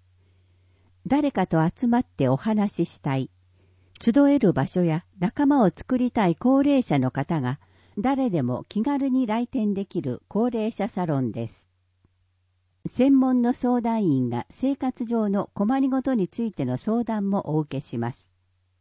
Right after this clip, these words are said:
日時、一、十一月十八日金曜。二、十二月九日金曜。いずれも十時から十一時三十分。場所、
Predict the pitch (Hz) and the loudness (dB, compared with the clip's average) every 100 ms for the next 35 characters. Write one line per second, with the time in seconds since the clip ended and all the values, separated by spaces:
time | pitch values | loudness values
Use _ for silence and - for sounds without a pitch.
0 | _ _ _ _ _ _ _ _ - 277 | _ _ _ _ _ _ _ _ 4 4
1 | - 180 - - _ _ _ _ _ _ | 6 0 0 -6 _ _ _ _ _ _
2 | - 165 - 247 - _ _ - 185 285 | -2 -2 -2 -6 -6 _ _ -2 4 6
3 | 285 - 247 247 - 196 202 247 247 - | 4 2 0 0 0 0 0 0 -2 -2
4 | 214 202 - 185 - 175 175 151 110 - | 0 0 -2 -6 0 0 2 0 -2 -8
5 | _ _ _ _ _ _ _ - 180 - | _ _ _ _ _ _ _ 0 2 0
6 | _ _ _ _ 147 233 277 269 240 247 | _ _ _ _ 2 4 4 4 2 -2
7 | - 208 - 254 240 - 220 - 190 196 | -2 -2 2 2 2 0 -4 -2 0 2
8 | 180 151 117 - _ - 175 269 240 208 | 2 2 0 -6 _ -4 0 2 4 4
9 | 196 - 190 277 214 170 131 127 - 143 | 2 0 0 2 0 -2 0 -2 -2 2
10 | 226 233 - 185 117 165 175 185 156 - | 4 4 0 -4 -2 0 0 0 -4 -4
11 | - 113 101 - _ _ _ _ _ _ | -8 -8 -8 -18 _ _ _ _ _ _
12 | _ _ _ - 151 156 - 214 | _ _ _ -12 -4 -4 0 -2